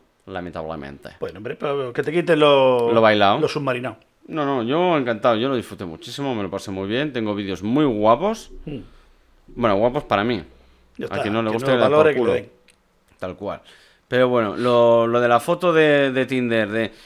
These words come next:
Speaker 1: "He hecho submarinismo una vez", y ya, pum, foto, no, no eres submarinista, es más, no tienes ni el puto título.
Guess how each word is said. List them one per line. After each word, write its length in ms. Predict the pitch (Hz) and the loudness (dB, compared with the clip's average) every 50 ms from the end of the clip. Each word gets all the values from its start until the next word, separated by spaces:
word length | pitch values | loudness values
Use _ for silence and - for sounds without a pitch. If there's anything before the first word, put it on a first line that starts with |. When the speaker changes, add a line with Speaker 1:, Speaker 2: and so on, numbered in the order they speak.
| - - - _ | -20 -20 -12 _
Speaker 1:
"He 80 | 160 | -6
hecho 160 | 175 170 240 226 | -4 -4 -4 -4
submarinismo 540 | - 240 240 233 220 220 220 226 240 254 247 | -4 0 2 2 4 4 2 2 2 2 4
una 160 | 240 220 208 | 6 6 6
vez", 300 | 202 220 220 214 170 143 - | 6 6 6 6 4 2 -2
y 120 | 147 143 | -4 0
ya, 260 | 147 151 156 151 127 - | 2 2 2 2 0 0
pum, 300 | 165 156 139 117 104 - | 0 0 0 0 -4 -8
foto, 440 | - - 139 139 156 151 143 - - | -6 -6 -4 -2 0 -2 -2 -2 -4
no, 360 | 120 123 123 139 143 131 117 110 | -4 -2 -2 0 0 0 -2 -2
no 140 | 120 139 165 | -2 -2 -2
eres 120 | 185 170 | -2 -2
submarinista, 680 | - 165 151 135 120 110 113 131 131 120 - - 113 110 76 | -4 -4 0 0 0 0 0 -2 -4 -6 -4 -6 -6 -6 -6
es 140 | 113 131 | -6 -6
más, 160 | 131 135 123 120 | -4 -4 -4 -4
no 100 | 127 131 | -6 -8
tienes 220 | 151 160 170 151 | -8 -8 -6 -6
ni 60 | 127 | -6
el 80 | 113 110 | -6 -8
puto 300 | - 143 131 113 113 101 | -8 -10 -6 -6 -6 -8
título. 380 | - 107 92 107 92 90 78 | -8 -12 -12 -10 -12 -12 -12